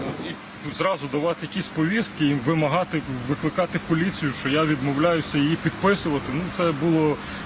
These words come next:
смішно і було зрозуміло, що якось, е, трохи ця вся ситуація, е, сфабрикована і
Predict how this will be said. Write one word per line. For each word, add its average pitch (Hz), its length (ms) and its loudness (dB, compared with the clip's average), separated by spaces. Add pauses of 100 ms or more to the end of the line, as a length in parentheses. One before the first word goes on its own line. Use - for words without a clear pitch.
(120)
смішно 165 440 0
і 135 160 2 (120)
було 151 180 2
зрозуміло, 147 580 -2 (100)
що 139 80 -4
якось, 139 420 -4
е, 143 40 -2 (400)
трохи 147 240 -2 (120)
ця 151 60 2
вся 139 380 -2
ситуація, 143 540 0
е, - 840 -6 (440)
сфабрикована 156 760 0
і 127 160 -2